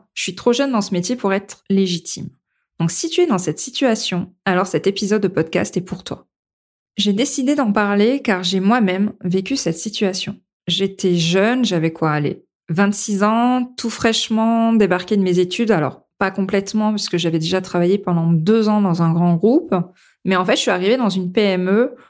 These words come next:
où il n'y avait que des hommes, déjà de un à gérer, donc j'étais, euh, un petit bout de femme qui arrivait et qui commençait, bah, à leur dire comment est-ce qu'ils devaient travailler, comment est-ce qu'ils pouvaient améliorer leurs compétences métiers, j'étais en train de leur donner des consignes, et cetera.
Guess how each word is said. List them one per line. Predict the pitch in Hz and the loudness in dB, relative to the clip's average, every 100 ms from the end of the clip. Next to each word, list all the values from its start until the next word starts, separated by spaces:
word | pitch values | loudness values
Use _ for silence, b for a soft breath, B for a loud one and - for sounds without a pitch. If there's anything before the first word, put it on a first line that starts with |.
| - | 0
où | 202 | 4
il | |
n'y | 202 | 4
avait | 185 156 - | 2 0 -2
que | - | 0
des | 311 226 165 | 2 4 4
hommes, | 196 349 269 | 2 0 0
déjà | 170 175 | 2 2
de | 170 175 | 2 0
un | 190 | 0
à | 185 170 | 0 0
gérer, | 170 170 214 262 | -2 -2 -2 0
donc | 175 165 | 0 0
j'étais, | 170 - 196 196 | 0 0 2 2
euh, | 151 - - | 0 -4 -4
un | 180 | -2
petit | 180 | -2
bout | 254 269 | 0 0
de | - | 2
femme | 233 226 240 160 - | 0 0 -2 -4 -6
qui | - | -2
arrivait | 190 196 202 214 233 262 B B - | 0 0 -2 0 0 -2 B B -4
et | 240 | -4
qui | 240 | -2
commençait, | 269 214 208 339 | 0 2 2 0
bah, | 269 180 | 0 0
à | |
leur | 170 175 | 0 0
dire | 175 196 269 320 311 - | 0 0 2 0 -2 -2
comment | 311 | 0
est-ce | 285 247 | 0 0
qu'ils | 208 | 0
devaient | 185 180 | 0 0
travailler, | - 175 160 175 220 277 285 B - | 0 0 2 2 2 0 -4 B -4
comment | 294 311 | 0 2
est-ce | 254 | 0
qu'ils | - - | -4 -4
pouvaient | 180 190 - | 0 0 2
améliorer | 240 247 240 233 233 | 0 2 2 4 2
leurs | 170 - | 0 -2
compétences | 170 170 170 156 - | -2 -2 -2 -6 -2
métiers, | 170 170 - 262 302 | -2 -2 -2 0 0
j'étais | 240 175 | 0 0
en | 175 | 0
train | 214 | 2
de | 196 | 0
leur | 165 | 2
donner | 190 208 233 | 2 2 4
des | 190 | 2
consignes, | 180 170 - - 285 233 - | 0 -2 -2 -2 -2 -2 -2
et | 180 | -2
cetera. | 247 247 170 170 | -2 -2 -2 -4